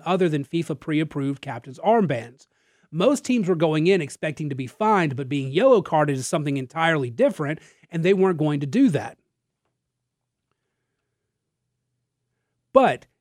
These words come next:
in a bright move, and this is what is really telling right now, this is, this is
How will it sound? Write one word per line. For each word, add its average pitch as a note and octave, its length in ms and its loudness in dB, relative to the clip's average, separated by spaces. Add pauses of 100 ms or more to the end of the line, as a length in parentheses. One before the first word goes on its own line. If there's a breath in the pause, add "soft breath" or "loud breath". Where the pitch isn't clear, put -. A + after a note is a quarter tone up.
(100)
in D#3+ 120 2
a D3+ 80 2
bright F3 400 2
move, F3 240 2
and B2+ 100 -6
this F3+ 180 -4
is D#3+ 120 -4
what D3+ 340 2 (440)
is C#3+ 180 -6
really F#3 400 2
telling B2+ 460 -2
right A#2 220 -8
now, G#2+ 180 -12
this D#3+ 240 -10
is, E3+ 160 -16
this - 260 -8
is D#3 160 -18